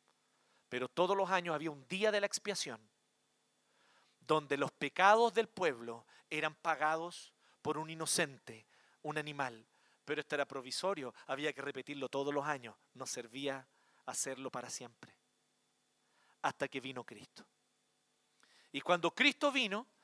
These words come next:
Cristo hizo algo mucho mejor y mucho más pulento que eso.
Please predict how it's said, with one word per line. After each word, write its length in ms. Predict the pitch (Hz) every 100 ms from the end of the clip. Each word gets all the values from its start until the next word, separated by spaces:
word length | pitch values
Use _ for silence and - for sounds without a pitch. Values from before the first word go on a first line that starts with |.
| _
Cristo 340 | - 180 - 151
hizo 220 | 165 165
algo 220 | 156 147
mucho 540 | 147 165 190 190 - 185
mejor 420 | 185 - 127 120 - -
y 80 |
mucho 320 | 135 170 - 170
más 160 | 156
pulento 500 | - 170 139 123 127
que 100 | 117
eso. 220 | 101 -